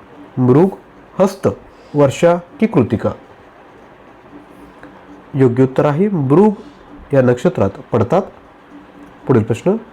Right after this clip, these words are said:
कमी पावसाचा परिणाम खालीलपैकी कोणत्या विद्युत केंद्रावर होईल? परळी वैजनाथ, कोराडी, कोयना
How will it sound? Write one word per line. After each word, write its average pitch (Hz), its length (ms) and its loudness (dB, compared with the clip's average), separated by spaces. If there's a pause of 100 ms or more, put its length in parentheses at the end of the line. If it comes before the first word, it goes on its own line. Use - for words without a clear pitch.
(360)
कमी 220 240 2
पावसाचा 139 440 0
परिणाम 143 400 0 (180)
खालीलपैकी 147 460 2
कोणत्या 180 540 0
विद्युत 127 400 2
केंद्रावर 131 480 2
होईल? 113 300 -2 (760)
परळी 160 300 4
वैजनाथ, 175 420 4 (320)
कोराडी, 170 460 2
कोयना 165 600 2